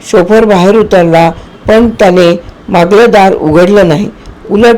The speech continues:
तो लगबगीने त्या चौघींकडे चालत आला. घाईघाईनेच म्हणाला, "आज सबेरे पाच बजे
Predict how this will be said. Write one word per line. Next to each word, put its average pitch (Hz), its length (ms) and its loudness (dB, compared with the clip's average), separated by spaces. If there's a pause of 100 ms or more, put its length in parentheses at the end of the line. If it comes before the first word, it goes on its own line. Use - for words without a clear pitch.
तो 202 100 2
लगबगीने 185 760 0 (340)
त्या 190 200 -2
चौघींकडे 202 640 0
चालत 202 440 0
आला. 175 300 0 (360)
घाईघाईनेच 208 760 2
म्हणाला, 190 460 2 (360)
"आज 214 180 0 (120)
सबेरे 175 440 2
पाच 180 360 0
बजे 175 420 0